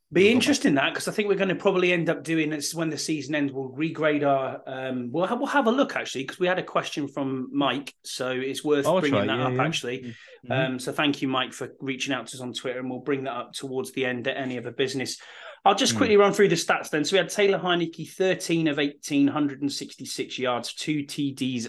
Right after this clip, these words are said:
Speaker 1: and an I N T. Uh, Carson Wentz came in, twelve of sixteen, hundred and twenty-three, one T D. B-Rob, twenty-two carries, fifty-eight yards.
Speaker 2: Mm.
Speaker 1: Terry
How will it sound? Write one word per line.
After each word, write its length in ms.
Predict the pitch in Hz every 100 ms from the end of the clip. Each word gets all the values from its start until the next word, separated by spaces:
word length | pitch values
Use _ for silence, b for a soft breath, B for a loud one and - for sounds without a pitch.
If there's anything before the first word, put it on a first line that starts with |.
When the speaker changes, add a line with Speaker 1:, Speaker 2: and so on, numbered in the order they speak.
| -
Speaker 1:
and 100 | 123
an 80 | 120
I 200 | 123 123 113
N 180 | 110
T. 380 | - - 175 190 B B B B B B B -
Uh, 280 | 117 120 117
Carson 420 | 185 185 180 165
Wentz 320 | 170 160 -
came 300 | - 165 151
in, 400 | 160 156 160 - -
twelve 460 | - 160 160 147
of 100 | 131
sixteen, 560 | - 151 - - 143 143
hundred 360 | 139 151 139 135
and 80 | 117
twenty-three, 600 | 139 131 - - 131 127
one 280 | 120 127 110
T 260 | - 120
D. 360 | 113 147 147 156 B B B B B -
B-Rob, 520 | - 185 170 170 165 -
twenty-two 500 | - 175 165 - 127
carries, 440 | - 143 139 135
fifty-eight 540 | - 143 - 123 120
yards. 600 | 135 143 139 139 - - _ b b -
Speaker 2:
Mm. 40 |
Speaker 1:
Terry 160 | 185